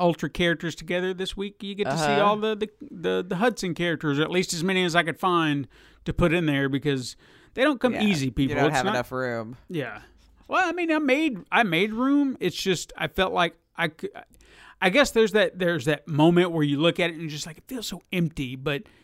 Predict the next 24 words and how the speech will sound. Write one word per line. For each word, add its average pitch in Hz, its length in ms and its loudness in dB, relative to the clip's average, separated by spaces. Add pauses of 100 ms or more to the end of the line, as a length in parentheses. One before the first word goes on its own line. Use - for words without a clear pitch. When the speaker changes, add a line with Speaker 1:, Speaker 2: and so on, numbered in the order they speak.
(100)
Speaker 1:
then 180 160 4
you 175 100 4
look 180 240 4
at 170 160 6
it 180 40 -2
and 175 100 -4
it's 147 100 -6
like, 156 120 -8
"It's - 120 -16
really 381 220 -2
not." 131 560 -2 (500)
So 185 380 2
even 311 240 -2
if 262 120 -2
I 214 60 0
crammed 214 420 0
in 202 140 4
more, 202 320 2
it - 160 -8
coulda, 214 280 -2
it 180 160 -8
probably 208 260 -2
coulda 170 180 -8
looked 165 480 -8